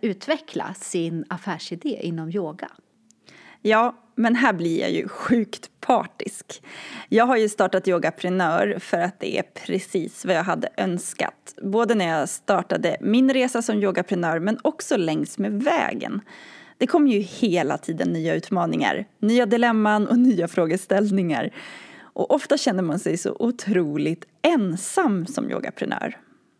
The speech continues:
Speaker 2: Och när jag började sälja in yogaprenör som ett koncept, då gjorde jag ju det mycket på den kunskap och erfarenhet som jag sitter på.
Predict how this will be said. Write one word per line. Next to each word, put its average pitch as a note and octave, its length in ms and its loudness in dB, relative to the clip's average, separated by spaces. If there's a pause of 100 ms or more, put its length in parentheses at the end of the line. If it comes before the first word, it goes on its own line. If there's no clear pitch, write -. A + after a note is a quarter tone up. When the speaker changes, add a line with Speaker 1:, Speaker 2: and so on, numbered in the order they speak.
(720)
Speaker 2:
Och A#3+ 160 4
när C4+ 80 6
jag C#4+ 120 2
började A#3+ 440 2
sälja A3+ 440 2
in G#4+ 360 2
yogaprenör C4+ 520 0
som - 200 -4
ett - 120 -8
koncept, - 1040 -8
då B3 580 2
gjorde G#3+ 280 0
jag E4 80 4
ju F4+ 60 2
det D#3+ 140 2
mycket D#3 360 -4
på - 240 -4 (100)
den - 240 -4
kunskap F#3 720 -2
och - 100 -2
erfarenhet G#3+ 640 2
som G3 260 -2
jag D#4+ 200 0
sitter - 360 -6
på. - 320 -4